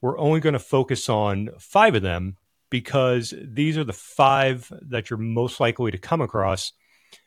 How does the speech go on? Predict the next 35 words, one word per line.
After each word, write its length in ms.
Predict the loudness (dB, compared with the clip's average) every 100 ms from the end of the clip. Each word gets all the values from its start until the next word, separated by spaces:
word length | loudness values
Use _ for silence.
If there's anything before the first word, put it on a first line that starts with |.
| _ -4
if 180 | -2
you're 180 | -2 -2
actively 400 | 0 0 -2 -4
looking 420 | 0 -2 0 -2
for 160 | -2 -2
an 80 | -2
annuity 540 | 0 0 0 -2 -6 _ _ _
or 260 | 0 4 4
you've 240 | 2 -2
been 140 | -4 0
recommended 680 | 0 0 -2 2 2 2
one 500 | -2 -2 -2 -2 -4 -10 _
by 240 | -2 0 2
your 180 | 0 -4
advisor. 580 | -2 -2 -2 -8 -16 -20 _ _ _ _ _ _ _ _ -2
So 340 | 0 0 -2 -14 -20 _ _ _ _ -2
this 180 | 0 0
is 80 |
where 160 | 0 -2
people 580 | -2 -2 2 2 0 -6 _ _
tend 360 | -6 -2 0 0
to 60 | 0
get 260 | -2 -2
the 80 | -2
most 260 | 0 0 0
confused 680 | -6 -2 0 0 -2 -8 -16 _
because 600 | -6 0 2 2 -2 -6 -14 -20 _ _ _ _
there 140 | 0 2
are 60 |
roughly 360 | 4 2 2 -4
two 220 | 0 0
hundred 260 | 0 -2 0
different 300 | -2 0 -2
annuity 300 | 0 0 -2
companies, 600 | -4 -4 -4 -6 -8